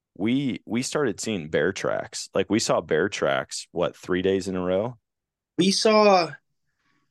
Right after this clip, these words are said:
Speaker 2: the bear tracks the day we scouted.
Speaker 1: Yep. Yeah,
Speaker 2: And then
Speaker 1: that's
Speaker 2: we,
Speaker 1: right.
Speaker 2: and we thought they were wolf tracks as well. I mean,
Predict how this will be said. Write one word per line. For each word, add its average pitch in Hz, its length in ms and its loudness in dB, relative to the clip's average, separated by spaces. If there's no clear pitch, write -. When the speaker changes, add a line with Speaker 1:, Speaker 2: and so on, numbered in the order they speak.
Speaker 2:
the 143 100 4
bear 147 300 6
tracks 127 380 -2
the 135 80 -6
day 123 220 -2
we 127 140 -6
scouted. - 640 -4
Speaker 1:
Yep. 87 240 2
Yeah, 101 200 4
Speaker 2:
And - 40 4
then - 100 2
Speaker 1:
that's 151 60 -2
Speaker 2:
we, 101 100 4
Speaker 1:
right. - 120 -4
Speaker 2:
and 147 120 -6
we 127 80 -4
thought 156 320 4
they 143 120 2
were 123 180 -2
wolf 131 360 -2
tracks 85 420 -6
as 107 160 -8
well. 107 460 0
I 127 100 2
mean, 120 260 0